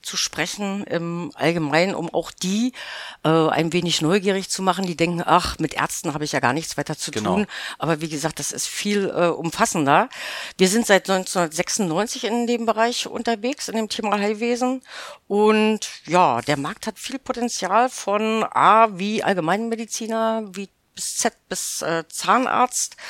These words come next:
Speaker 1: Und, äh, Sie müssen sich vorstellen, es sind circa hundertsechzigtausend niedergelassene Humanmediziner, die es betrifft. Ähm, das sind nicht nur die klassischen Praxen, sondern auch, ähm,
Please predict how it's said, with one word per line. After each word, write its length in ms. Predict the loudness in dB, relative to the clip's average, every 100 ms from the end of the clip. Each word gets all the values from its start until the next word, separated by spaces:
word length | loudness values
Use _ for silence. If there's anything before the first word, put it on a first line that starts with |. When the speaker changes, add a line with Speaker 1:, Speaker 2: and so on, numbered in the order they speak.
| -12 -12 -12 0
Speaker 1:
Und, 440 | 4 6 4 0 -2
äh, 180 | 0 2
Sie 80 | 0
müssen 220 | -2 -4
sich 100 | -4
vorstellen, 340 | -2 0 0
es 140 | -2 -2
sind 180 | -2
circa 380 | 0 0 2 2
hundertsechzigtausend 1500 | 2 0 0 -2 -6 -6 -8 -8 -4 -4 -2 -4 -6 -6 -6
niedergelassene 720 | 0 4 4 4 2 0 -4
Humanmediziner, 1080 | -4 -2 -2 0 -2 -4 -6 -8 -2 -2 -4 _ _ _ _ _ _ _ -20 -4
die 80 | -2
es 160 | -2
betrifft. 640 | -6 -2 -2 -2 -6 -12 -18 -14 -12 -12 -8 6
Ähm, 480 | 6 6 4 -2 -4 -4
das 160 | 0
sind 160 | 0 0
nicht 180 | 0 -2
nur 140 | -4
die 100 | -4
klassischen 540 | -2 -2 -2 -4 -6
Praxen, 340 | -6 -10 -6 -2
sondern 320 | -2 -2 -2
auch, 800 | 0 0 -2 -8 -4 0 2 2
ähm, 240 | -2 -4